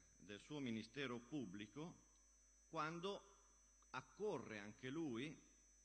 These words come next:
alla chiamata di Giovanni Battista, che chiama alla penitenza,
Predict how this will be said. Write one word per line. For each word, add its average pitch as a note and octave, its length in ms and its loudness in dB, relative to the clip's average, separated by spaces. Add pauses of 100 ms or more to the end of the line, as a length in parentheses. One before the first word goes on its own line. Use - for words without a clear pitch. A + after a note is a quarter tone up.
alla G#2+ 220 -2
chiamata B2+ 540 0
di G2 140 -4
Giovanni A#2 420 0
Battista, A2+ 680 -4 (1300)
che G2+ 160 -6
chiama B2 580 0
alla G2+ 240 -4
penitenza, A2+ 840 -4